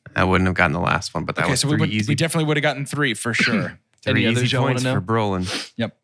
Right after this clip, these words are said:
Speaker 2: All right, let's
Speaker 1: Yeah,
Speaker 2: do it.
Speaker 1: can you tell us the top four of all the people that we have to guess now?
Speaker 2: <laughs>
Speaker 1: Just curious.
Speaker 3: So we're gonna jump straight in. For you to win today,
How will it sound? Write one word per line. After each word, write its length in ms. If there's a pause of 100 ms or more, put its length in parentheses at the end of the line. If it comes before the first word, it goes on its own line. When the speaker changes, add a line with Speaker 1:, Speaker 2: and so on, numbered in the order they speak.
(680)
Speaker 2:
All 60
right, 100
let's 140
Speaker 1:
Yeah, 100
Speaker 2:
do 40
it. 40
Speaker 1:
can 120
you 60
tell 160
us 120
the 60
top 260
four 180
of 60
all 100
the 80
people 280
that 80
we 100
have 160
to 80
guess 240
now? 80
Speaker 2:
<laughs> 480
Speaker 1:
Just 220
curious. 540 (240)
Speaker 3:
So 160
we're 140
gonna 220
jump 260
straight 320
in. 200
For 120
you 140
to 80
win 500
today, 680